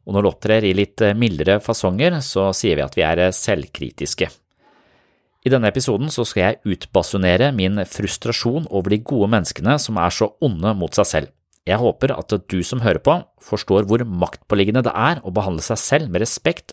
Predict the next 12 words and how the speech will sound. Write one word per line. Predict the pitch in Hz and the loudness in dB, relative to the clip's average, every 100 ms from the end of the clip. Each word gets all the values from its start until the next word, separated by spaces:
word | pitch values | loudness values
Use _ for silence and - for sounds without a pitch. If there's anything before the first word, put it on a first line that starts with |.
| - | -6
omtenksomhet, | 104 - - - - 135 135 | -6 -4 -6 -6 -2 -2 0
raushet | 98 87 80 71 - 151 - | -2 2 2 0 -2 -2 0
og | 92 - | -4 -2
interesse, | 101 - 113 92 - 185 - - - - - | -6 0 0 2 2 0 0 -20 -20 -20 -2
da | 101 | 0
det | 98 135 | 2 2
er | 82 | 0
det | - - | -2 -2
eneste | 120 76 - - | -2 -2 -8 -6
humane | 127 87 76 92 | -2 0 0 0
å | 123 | 2
gjøre, | 110 107 180 | 4 4 2